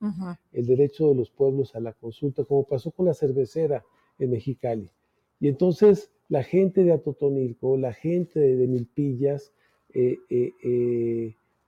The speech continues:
Speaker 2: estaba en contra de, eh, de, de, del proyecto, o sea, porque no los convencieron, porque la verdad yo creo que fueron casi a despojarlos, o sea,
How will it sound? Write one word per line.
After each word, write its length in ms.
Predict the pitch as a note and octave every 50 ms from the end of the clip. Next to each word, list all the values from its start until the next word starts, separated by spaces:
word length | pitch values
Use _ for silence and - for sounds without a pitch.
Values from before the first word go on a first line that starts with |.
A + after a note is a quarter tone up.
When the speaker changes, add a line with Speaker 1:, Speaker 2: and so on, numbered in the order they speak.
| _ _ _ _ _ _ _ _ _ _ -
Speaker 2:
estaba 320 | C3+ - - E3+ E3+ F3
en 100 | F3 D#3
contra 480 | - - G3 G#3 F#3 - E3 D3+ C3+ B2+
de, 180 | B2 A#2+ A#2
eh, 320 | A#2+ - C3 B2+ B2 B2+ - -
de, 320 | B2+ A#2+ A#2+ A#2 A#2+ C3
de, 260 | B2+ B2 A#2+ A#2+ - -
del 200 | B2 B2+ A#2+ A#2
proyecto, 520 | - - B2+ A#2+ B2 B2 A#2 A2 - -
o 40 | A2+
sea, 160 | - - C3+
porque 340 | B2+ - C#3 B2+ - - C#3
no 460 | C3+ C#3 D3+ E3 E3+ F3+ F#3 F#3+ E3+ - _ _ _ _ _ -
los 220 | D#3 D#3 C#3+ -
convencieron, 640 | - D#3 D3+ D3 D3 C#3+ C3+ - F#3+ F#3 E3+ D#3+ C3+
porque 240 | - C3+ A2+ C#3 C#3+
la 80 | D3 C#3
verdad 160 | D3+ F3+ G3+
yo 160 | G#3+ G#3 F#3
creo 220 | - - F3+ F3+ D#3
que 120 | F#3+ E3
fueron 500 | - - F3+ F3+ F3+ F#3 G#3 A3 G#3 G3 - _ _ _ _ _ _ _
casi 260 | - E3+ E3 D3+ - G3
a 60 | F3+
despojarlos, 720 | D3+ A#2+ - - A#2+ - D#3+ F3+ F3+ D3+ C3 A2 F#2+ -
o 60 | A2
sea, 280 | G#2+ - B2+ A#2 G2